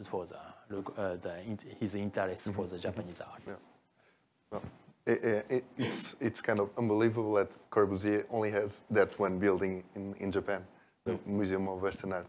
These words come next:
Speaker 1: Mm.
Speaker 2: given the influence that he had in the,
Speaker 1: Ah.
Speaker 2: in, in Japanese, uh,
Speaker 1: In,
Speaker 2: architecture.
Speaker 1: in fact, in fact, uh, Le Corbusier,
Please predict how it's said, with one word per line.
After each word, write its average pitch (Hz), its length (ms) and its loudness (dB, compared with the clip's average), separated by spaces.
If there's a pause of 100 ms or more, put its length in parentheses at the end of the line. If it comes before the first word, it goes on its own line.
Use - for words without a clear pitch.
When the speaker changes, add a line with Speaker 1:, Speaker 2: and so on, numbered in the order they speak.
(100)
Speaker 1:
Mm. 101 120 -6 (220)
Speaker 2:
given 95 280 0
the 98 120 4
influence 95 400 -4
that 92 140 -2
he 90 80 -4
had 90 240 -6
in 85 140 -8
the, 82 80 -10 (160)
Speaker 1:
Ah. 98 100 -4 (400)
Speaker 2:
in, 95 80 -12
in 90 100 -12
Japanese, 87 600 -8
uh, - 60 -14 (600)
Speaker 1:
In, 135 120 -2
Speaker 2:
architecture. - 300 -8 (280)
Speaker 1:
in 135 160 0
fact, - 460 4 (280)
in 135 140 2
fact, 143 400 4
uh, 110 420 6 (760)
Le 143 140 8
Corbusier, 120 720 4